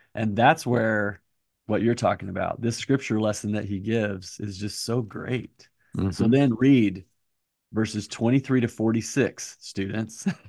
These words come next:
Speaker 1: <laughs> Like, twenty-three to forty-six, and identify, what do you learn about God? How does this help you to live life confidently and peacefully, um,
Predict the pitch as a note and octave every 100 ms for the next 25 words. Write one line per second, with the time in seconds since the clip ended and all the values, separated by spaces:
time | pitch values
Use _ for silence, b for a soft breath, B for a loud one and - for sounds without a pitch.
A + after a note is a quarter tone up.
0 | - B2 - A#2+ _ B B B B -
1 | G2+ - A#2+ C#3+ C#3+ C3 A#2+ B2 A#2+ A#2+
2 | G#2 - A2+ A2 G#2+ A2+ B2 C3 - G2+
3 | F#2 G#2+ A2+ B2 A2+ B2+ C3 C3+ A#2 A#2+
4 | A#2 A2+ G#2 G#2+ G#2 F2+ A2 A2 - A#2+
5 | C3+ A#2 C3 - C3 B2 G#2 A2 C3+ G2+
6 | G2+ G2 _ _ _ _ _ - G#2 G#2
7 | A2 B2 A#2+ G#2+ A2+ A#2 G#2+ - - -
8 | G#2+ C#3 - A2+ - G2+ F#2+ F2 F2 -
9 | C3+ D3 - - - - _ _ _ _
10 | _ _ - G2+ G2+ F#2